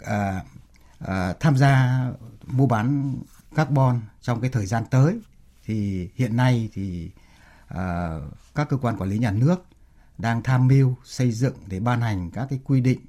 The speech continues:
để các địa phương có thể tham gia vào mua bán tín chỉ carbon sau khi đã đóng góp cái trách nhiệm về giảm phát thải mà đã được,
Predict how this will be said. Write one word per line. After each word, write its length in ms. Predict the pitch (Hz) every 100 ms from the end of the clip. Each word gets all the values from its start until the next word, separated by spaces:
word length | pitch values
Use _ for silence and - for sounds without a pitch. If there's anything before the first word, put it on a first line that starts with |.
| - -
để 380 | 107 92 87 78 - _ _ -
các 140 | 156 156
địa 160 | 120
phương 340 | - 135 127 117
có 120 | 123
thể 280 | 127 90 80
tham 220 | 127 131
gia 380 | 117 127 120 117 101 - _ _ _
vào 440 | - 95 87 82 - _
mua 160 | 117 127
bán 220 | 107 107
tín 140 | 120 127
chỉ 160 | 104
carbon 460 | 92 131 127 120 117 - - -
sau 260 | - 135
khi 400 | 135 143 127 113 110
đã 300 | 107 117 127 - - -
đóng 260 | 117 127
góp 340 | 143 170 - _ _ -
cái 180 | 104 123
trách 180 | - 180
nhiệm 220 | 160 143 - -
về 240 | 98 98
giảm 280 | 87 98 85
phát 180 | 143 135
thải 280 | 117 87 - _ _ _ -
mà 400 | 90 87 85 80 -
đã 140 | 101
được, 220 | 120 107